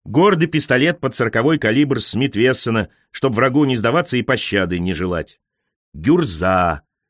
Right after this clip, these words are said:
восемнадцать ядовитых пуль поразят врага, отстоящего на четыреста двадцать метров, ровно через секунду даже сквозь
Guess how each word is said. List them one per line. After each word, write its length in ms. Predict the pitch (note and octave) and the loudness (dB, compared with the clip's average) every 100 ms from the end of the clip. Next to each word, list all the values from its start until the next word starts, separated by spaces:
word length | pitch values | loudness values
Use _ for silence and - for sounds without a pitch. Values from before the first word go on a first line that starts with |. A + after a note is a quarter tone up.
| _ | _
восемнадцать 960 | E2 B2 - C3+ C3 B2+ D3+ - D3 - | -2 0 2 0 2 2 0 -2 -6 -4
ядовитых 580 | A#2 A#2+ A#2+ C3+ A2+ - | 0 0 0 -4 -6 0
пуль 220 | C#3+ C#3+ | 2 2
поразят 420 | A2 G#2+ G#2+ C3 | 0 0 0 -2
врага, 400 | F#2 F#2 D3+ B2 _ _ | -2 0 0 0 _ _
отстоящего 680 | B2 C3+ - C3 E3 - C#3 | -4 -2 2 2 2 -2 -2
на 100 | C3+ | -2
четыреста 540 | B2+ A#2 E3 D#3 - | -2 0 0 0 -2
двадцать 500 | A#2+ B2 D#3+ C#3+ D3 | -2 0 0 -2 -4
метров, 460 | A#2+ F3 C#3 A2+ - _ _ _ - | 0 -2 0 -4 -6 _ _ _ -4
ровно 480 | B2 F3+ A3 E3+ D#3+ | 2 4 4 4 2
через 300 | D3 D3 - | 2 2 0
секунду 440 | C3+ G#3 G#3 B2+ | -4 0 0 2
даже 240 | A#2+ D#3 D3 | 2 2 0
сквозь 440 | - D3+ E3 | 0 0 -2